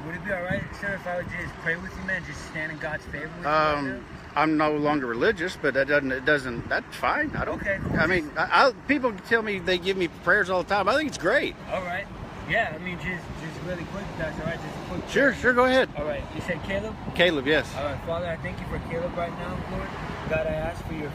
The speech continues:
Speaker 1: favor over him and his son, Holy Spirit. And God, I pray, um, for your justice to prevail, Father, through, through this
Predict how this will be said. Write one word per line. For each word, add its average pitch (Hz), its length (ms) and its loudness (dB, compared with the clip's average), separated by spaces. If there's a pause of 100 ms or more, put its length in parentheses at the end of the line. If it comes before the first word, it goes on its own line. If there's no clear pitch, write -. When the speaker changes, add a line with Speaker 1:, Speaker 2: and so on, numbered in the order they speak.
Speaker 1:
favor 165 300 -4
over 156 260 -4
him 165 240 -4
and 156 120 -4 (120)
his - 140 -6
son, 165 180 -2 (220)
Holy 170 180 -2 (140)
Spirit. 180 240 -4 (320)
And 143 120 -4
God, 160 200 0
I 156 80 -4 (120)
pray, 170 220 -2 (160)
um, 135 240 -2 (300)
for 160 100 -2
your 156 180 -2 (140)
justice 165 380 -4
to - 100 -8 (160)
prevail, 147 300 0 (120)
Father, 131 280 -4 (400)
through, 156 240 -2 (340)
through 160 180 -4
this 165 140 -6